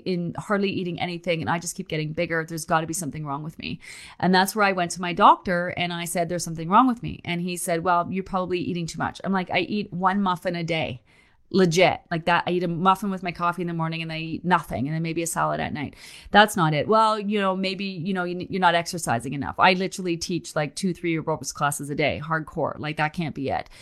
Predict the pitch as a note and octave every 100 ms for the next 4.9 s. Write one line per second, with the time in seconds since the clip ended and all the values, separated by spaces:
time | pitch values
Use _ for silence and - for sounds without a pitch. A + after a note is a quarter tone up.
0 | - - - G3 G3 F3 D#3 E3+ D3+ F3
1 | G#3+ F#3+ E3 D3+ G2+ - D#3+ D3 - G3+
2 | F#3+ E3 D#3 E3+ C#3+ - - - - _
3 | - G#3+ G#3+ G#3 G#3+ A3 G#3+ A3 G#3+ G#3+
4 | F#3+ E3+ E3 D#3 C3+ G2 D#2 G2 -